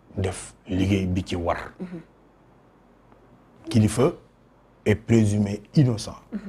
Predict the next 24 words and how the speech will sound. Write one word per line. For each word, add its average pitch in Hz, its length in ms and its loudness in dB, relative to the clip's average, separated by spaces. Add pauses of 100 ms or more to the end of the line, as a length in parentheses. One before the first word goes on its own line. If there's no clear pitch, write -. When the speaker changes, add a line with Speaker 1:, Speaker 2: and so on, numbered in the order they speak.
(120)
Speaker 1:
Ci 123 120 2
liñ 113 180 4
koy 110 160 0
tuumaal. 98 320 -2 (320)
Ba 113 160 6 (140)
keroog - 440 4 (240)
yoon 117 300 6
di 107 80 2
wax 110 160 2
ne 101 140 -4 (280)
def 101 280 2
na. - 80 -16 (1120)
Tant 214 200 10
que 214 120 8
loolu 156 240 12
amut, - 460 4
Speaker 2:
Mhm. 202 260 -2 (760)
Speaker 1:
kenn 214 220 10
mënu 165 140 10
wax 127 120 6
ne 123 80 4
il 113 140 4
est 110 80 2
coupable. 98 320 -4